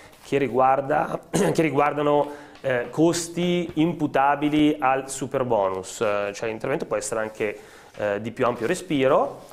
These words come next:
e si può beneficiare di, di altre detrazioni, tipo questa, tipo quindi,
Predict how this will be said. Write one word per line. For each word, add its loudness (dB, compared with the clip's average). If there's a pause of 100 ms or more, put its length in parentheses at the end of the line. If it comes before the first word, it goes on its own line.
(120)
e 0
si -8
può -2
beneficiare 0 (760)
di, -4
di -2
altre 0
detrazioni, 2
tipo -8
questa, 2
tipo -8
quindi, -6